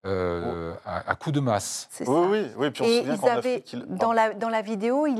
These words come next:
Speaker 3: ils, euh, ils témoignent aussi du fait, euh, qu'ils ont eu ordre,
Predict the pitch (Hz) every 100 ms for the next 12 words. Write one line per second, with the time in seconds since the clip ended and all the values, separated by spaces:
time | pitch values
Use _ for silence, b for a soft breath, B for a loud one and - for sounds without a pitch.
0 | - 196 190 190 185 180 190 - 226 233
1 | 226 202 - 202 190 190 - 269 349 B
2 | B B B - 196 190 - 208 208 208
3 | 202 - - 262 277 240 208